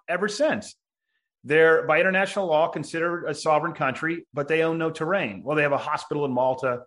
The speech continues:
and they rent a house in Rome. Like, he took me to the magisterial palace, and then Rome has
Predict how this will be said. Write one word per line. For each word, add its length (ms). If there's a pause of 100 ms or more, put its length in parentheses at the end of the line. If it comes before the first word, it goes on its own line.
(420)
and 100
they 60
rent 200
a 240
house 480
in 180
Rome. 360
Like, 160
he 160
took 180
me 100
to 60
the 40
magisterial 540
palace, 420
and 80
then 180
Rome 360
has 260